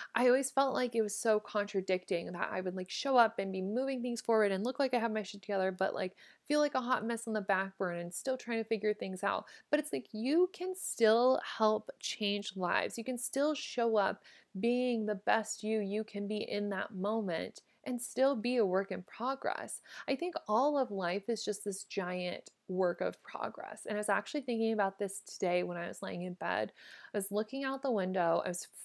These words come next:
frustrated as hell this morning because I needed to go back to school and I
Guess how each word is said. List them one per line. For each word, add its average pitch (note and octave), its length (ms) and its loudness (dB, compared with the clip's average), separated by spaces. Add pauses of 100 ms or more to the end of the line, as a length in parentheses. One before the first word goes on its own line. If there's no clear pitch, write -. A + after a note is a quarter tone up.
frustrated F#3+ 680 4
as F3 180 -2
hell F#3 400 4
this F#3 300 -4
morning F3+ 480 -2 (320)
because F#3 720 4
I F#3 180 0
needed F3+ 320 -2
to F#3 80 -10
go F3+ 100 0
back F3+ 200 0
to F3+ 100 -8
school C4+ 800 4 (260)
and G3 100 -2
I F#3+ 220 0